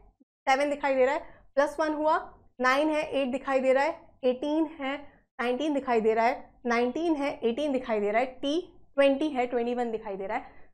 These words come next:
नंबर्स दिखने चाहिए, ठीक है, ऐसा नहीं है कि नंबर्स दिख नहीं रहे, बोलते ही आपको पता चलना चाहिए। इसकी पोजीशन वैल्यू ये है, बहुत ज़्यादा बेनिफिशियल होगी ये चीज़ आपकी हर एक एग्जाम के लिए, अगर एक बार पोजीशन वैल्यूज आपने याद कर ली तो,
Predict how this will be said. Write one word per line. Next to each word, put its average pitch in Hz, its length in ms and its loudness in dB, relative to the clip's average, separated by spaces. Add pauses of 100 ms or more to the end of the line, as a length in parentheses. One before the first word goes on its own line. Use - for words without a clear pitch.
(240)
नंबर्स 240 440 -2
दिखने 214 380 -10
चाहिए, 233 540 -16 (480)
ठीक 220 120 -8
है, 254 120 -2
ऐसा 240 220 -4
नहीं 214 180 -2
है 247 80 -2
कि 302 100 -6
नंबर्स 226 380 -2
दिख - 220 -8
नहीं 202 180 -4
रहे, 214 140 -4 (460)
बोलते 269 320 2
ही 302 160 2
आपको 269 220 2
पता 262 200 -2
चलना 240 260 -2
चाहिए। 269 200 -2 (140)
इसकी 294 320 -4
पोजीशन 269 440 0
वैल्यू 247 300 0
ये 226 200 -2
है, 285 200 -6 (360)
बहुत 302 460 -2
ज़्यादा 226 560 0
बेनिफिशियल 226 760 -4
होगी 277 380 0
ये 269 160 0
चीज़ 254 260 -6
आपकी 226 280 -6
हर 240 200 -2
एक 254 140 -2
एग्जाम 226 340 -2
के 220 120 -4
लिए, 240 220 -4 (320)
अगर 247 240 0 (120)
एक 240 200 0
बार 240 160 0
पोजीशन 214 460 -6
वैल्यूज 202 320 -6
आपने 196 260 -10
याद 202 280 -8
कर 202 180 -10
ली 202 220 -6
तो, - 140 -12